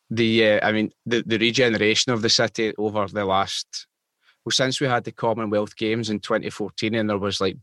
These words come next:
billions poured in, I mean, there's still a, a quite a way to go, but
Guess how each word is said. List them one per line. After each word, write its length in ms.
billions 440
poured 340
in, 140
I 60
mean, 180
there's 160
still 220
a, 120
a 60
quite 260
a 60
way 180
to 140
go, 260
but 220